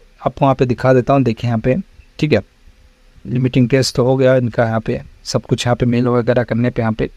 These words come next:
लिमिट इंक्रीज हो गया आसानी से। देखिए इन्होंने जो यहाँ पे मतलब कि कितने का आईटीआर दिया था मैं आपको यहाँ पे बता देता हूँ, छः महीना पुराना तो इनका यहाँ पे कार्ड था, ठीक है, और उसके बाद इनका यहाँ पे जो आईटीआर था वो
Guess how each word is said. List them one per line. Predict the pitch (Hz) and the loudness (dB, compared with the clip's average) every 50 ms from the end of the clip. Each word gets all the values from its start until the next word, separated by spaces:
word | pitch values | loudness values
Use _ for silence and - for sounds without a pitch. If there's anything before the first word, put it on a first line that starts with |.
| - - - - _ - - | -14 -20 -20 -20 _ -8 -2
लिमिट | 123 127 127 127 131 | 0 2 2 4 4
इंक्रीज | 135 127 117 123 127 120 - - | 4 4 4 4 2 2 0 -2
हो | 135 123 | 0 2
गया | 131 139 | 2 2
आसानी | - - 131 127 - - 123 123 127 127 | 4 4 2 2 2 0 -2 -2 -2 -2
से। | - 160 | -4 -4
देखिए | 147 143 139 - 151 147 | -2 -2 -2 0 0 2
इन्होंने | 139 139 143 151 151 151 - - - - | 2 2 2 2 0 0 -2 -6 -10 -10
जो | 131 120 135 147 147 147 | -6 0 2 2 2 2
यहाँ | 135 139 143 | 2 0 0
पे | 156 156 151 | 0 2 2
मतलब | 143 139 143 151 143 - | 2 2 2 0 -2 -2
कि | - 160 151 | -2 -4 -4
कितने | - - 135 127 - 156 151 | -4 -4 -6 -4 -2 -2 0
का | 151 - 135 | 2 2 2
आईटीआर | 131 123 127 135 139 131 | 2 2 2 2 2 2
दिया | 135 143 135 | 2 2 0
था | 131 - 139 | 2 2 0
मैं | 139 127 | 0 0
आपको | 120 - - - | -2 -2 -2 -2
यहाँ | 127 127 | -2 -2
पे | - 127 | 0 -2
बता | 120 117 113 120 120 | -2 0 2 0 0
देता | 120 110 - 135 | 0 0 -2 -4
हूँ, | 156 156 - _ _ _ _ _ _ - | -4 -6 -10 _ _ _ _ _ _ -12
छः | - - 156 156 165 | -6 -2 0 2 2
महीना | 165 160 160 160 165 | 4 4 2 2 2
पुराना | 151 - 151 151 151 156 156 | 0 2 2 2 4 2 2
तो | 151 160 | 2 0
इनका | 156 156 - 156 | 0 0 2 0
यहाँ | 151 156 156 | 0 2 0
पे | - 156 | -2 -2
कार्ड | - - 139 127 110 - | 2 2 2 2 2 0
था, | - 104 95 | -4 -10 -6
ठीक | - 143 139 131 | -4 -4 -2 -2
है, | 110 95 - _ _ - - _ _ - | -2 -4 -6 _ _ -20 -20 _ _ 0
और | 131 131 | 0 0
उसके | 127 - - 165 | 2 2 2 2
बाद | 156 151 151 | 2 4 2
इनका | 147 147 - 160 | 0 2 2 2
यहाँ | 151 151 | 2 2
पे | - - 156 | 0 -2 0
जो | 151 156 139 | 2 4 4
आईटीआर | 135 131 127 139 143 143 | 4 2 2 2 2 0
था | 139 - 151 | 0 0 -2
वो | 151 151 156 156 156 156 190 | 0 0 0 0 -2 -4 -6